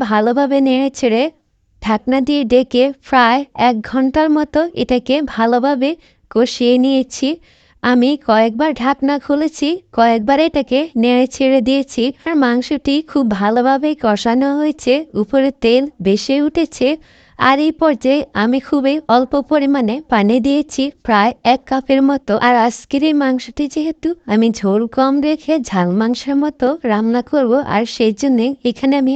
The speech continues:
পানির পরিমাণটা খুবই কম দিয়েছি। এখন এটাকে ভালোভাবে নেড়ে ছেড়ে ঢাকনা দিয়ে ঢেকে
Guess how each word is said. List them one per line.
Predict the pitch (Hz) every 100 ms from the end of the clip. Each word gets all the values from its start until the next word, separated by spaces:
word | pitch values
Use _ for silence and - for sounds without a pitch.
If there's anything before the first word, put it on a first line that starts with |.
| 269
পানির | 233 202 240 262
পরিমাণটা | 285 285 302 320 277 262 311 -
খুবই | - 247 285 285
কম | 214 202 190
দিয়েছি। | 190 196 202 - 185 170 - _ -
এখন | 254 311 330
এটাকে | 349 349 277 320 262
ভালোভাবে | 208 226 240 247 247 269
নেড়ে | 277 294 302
ছেড়ে | - 277 285 320
ঢাকনা | 226 202 226 226
দিয়ে | 226 277
ঢেকে | 269 269 254